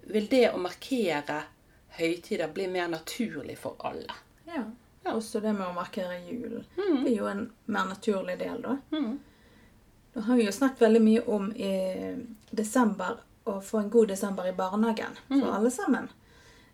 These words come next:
Speaker 2: Men jeg håper jo at dere kan ta med noen av disse tipsene hjem også. Eh, for hvem er det som bestemmer juletradisjonene hjemme hos deg?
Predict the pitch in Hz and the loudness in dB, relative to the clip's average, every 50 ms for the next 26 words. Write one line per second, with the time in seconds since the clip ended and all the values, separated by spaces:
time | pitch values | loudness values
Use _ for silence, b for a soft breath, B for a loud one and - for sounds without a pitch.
0 | b b - 226 214 240 247 240 - - 226 214 196 190 214 226 - - 262 196 | b b -6 -4 -2 -2 -2 -4 -6 -4 -4 -2 -2 0 -2 -2 4 6 6 6
1 | - - - 214 - - 262 254 - 269 254 247 240 240 247 233 208 208 214 214 | 6 6 0 -2 0 0 2 4 4 4 4 6 6 6 6 6 4 4 4 2
2 | 202 190 208 214 214 233 233 - - 240 240 - - - 202 196 202 214 214 220 | 2 2 0 0 0 0 0 0 -2 -4 -4 -4 -6 -4 -2 -2 0 2 4 4
3 | 220 220 208 196 196 190 240 - - - b b b b b b b b b b | 6 6 4 4 0 -4 -6 -8 -10 -18 b b b b b b b b b b
4 | b - 208 202 196 196 196 190 190 196 - 220 214 - - 392 427 269 214 190 | b -4 -2 -2 0 0 0 -2 -2 -4 -4 -6 -6 -4 -4 -4 0 0 0 0
5 | 190 185 185 - - 185 254 - - _ _ _ _ _ - 202 202 202 - 202 | -2 -4 -4 -4 -6 -6 -6 -8 -14 _ _ _ _ _ -10 -8 -8 -6 -4 -4
6 | 196 190 190 190 196 185 185 185 220 285 285 - - - 180 185 - - 196 190 | -4 -4 -4 -6 -8 -8 -6 -4 -4 -4 -2 -2 -4 -4 -4 -4 -6 -6 -6 -6
7 | 190 185 185 196 202 208 208 202 196 190 - - - 175 190 277 330 - | -8 -6 -4 -2 0 0 0 0 -2 -4 -6 -6 -4 0 0 0 0 -2